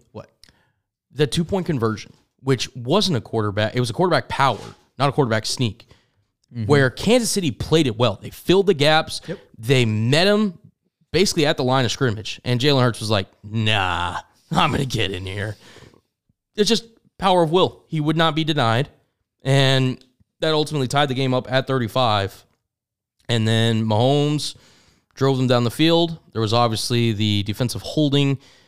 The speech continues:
Speaker 2: that was very much talked about afterwards, which James Bradberry did admit to after the game. That ultimately allowed Kansas City to run out the clock, kick the game-winning field goal,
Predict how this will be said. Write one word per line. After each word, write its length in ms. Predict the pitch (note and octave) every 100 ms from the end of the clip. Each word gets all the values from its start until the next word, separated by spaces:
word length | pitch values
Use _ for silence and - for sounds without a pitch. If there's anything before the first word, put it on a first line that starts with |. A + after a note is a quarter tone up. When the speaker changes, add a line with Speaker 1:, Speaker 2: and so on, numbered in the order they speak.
| _ -
Speaker 2:
that 180 | A2+
was 200 | G#2 G2+
very 260 | G#2+ E3+ F3+
much 220 | B2+ -
talked 220 | A2+ F#2+
about 200 | G2+ F#2+
afterwards, 580 | F#2+ F#2 G2 G2+ B2+ A#2+
which 220 | G2+ -
James 280 | - A2 G#2 G#2+
Bradberry 560 | G#2+ G#2 G#2 G2+ G2
did 320 | A2+ A2+ -
admit 360 | G2+ G2+ B2 A#2+
to 340 | - G#2+ G2+ A2
after 240 | G#2 G2 G2+
the 80 | G2+
game. 380 | C3 D3+ D#3 D3+ _ _ _ _ -
That 100 | B2+
ultimately 440 | C#3+ C#3 C3+ C3
allowed 360 | B2+ A2+ A#2 A2
Kansas 220 | A#2 G#2+
City 300 | A#2+ A2+ A2
to 640 | - - G#2 G2+ G2 F#2 -
run 160 | C3
out 120 | D#3+
the 80 | C3
clock, 400 | - B2 A#2+ - - _ _ _ -
kick 200 | F#3 C3+
the 40 |
game-winning 380 | C3 B2 A2+ G#2+
field 300 | - G#2 G2
goal, 400 | G2+ F#2+ F#2+